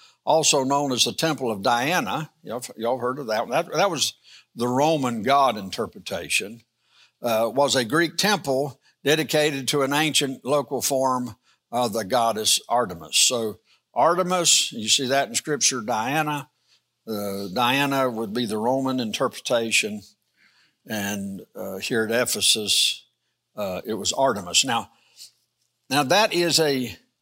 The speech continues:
big deal. Countries, and Trevor taught on these gods with a little g over countries. Now, not only do you have gods over countries,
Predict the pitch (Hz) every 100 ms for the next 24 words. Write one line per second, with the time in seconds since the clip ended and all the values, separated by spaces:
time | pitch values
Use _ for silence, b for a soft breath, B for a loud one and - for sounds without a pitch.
0 | _ _ _ _ _ _ _ - 113 90
1 | 98 67 - _ _ _ _ _ _ _
2 | _ _ _ - 214 254 - 247 233 202
3 | - 135 123 113 165 214 175 135 175 175
4 | 165 - 131 123 123 120 120 120 98 -
5 | _ _ _ _ - 104 151 139 117 127
6 | 113 107 127 185 120 92 92 87 120 110
7 | 101 110 170 143 - 58 - - - _
8 | _ _ _ _ _ _ _ _ _ _
9 | _ _ _ _ _ 143 147 180 190 180
10 | 233 254 208 170 165 156 147 151 123 113
11 | 151 160 117 117 143 131 - 120 - 127
12 | 120 98 90 180 202 - 82 85 131 -